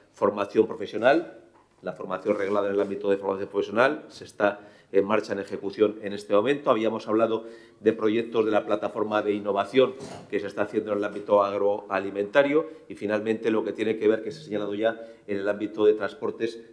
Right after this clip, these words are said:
donde la colaboración también es muy intensa. Todo esto viene a configurar un proyecto que es global y que tiene una relación directa con el objetivo básico, que es el objetivo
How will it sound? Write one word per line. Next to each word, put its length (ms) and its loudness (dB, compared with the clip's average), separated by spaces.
donde 200 -6
la 120 -2
colaboración 440 0
también 260 -4
es 120 -10
muy 260 -2
intensa. 520 0
Todo 180 6
esto 360 2
viene 220 0
a 100 2
configurar 480 -2
un 100 -6
proyecto 360 2
que 60 -2
es 100 -6
global 400 4
y 120 -2
que 80 2
tiene 160 0
una 80 6
relación 320 0
directa 380 0
con 100 2
el 60 2
objetivo 400 2
básico, 480 0
que 120 4
es 120 -2
el 80 2
objetivo 560 2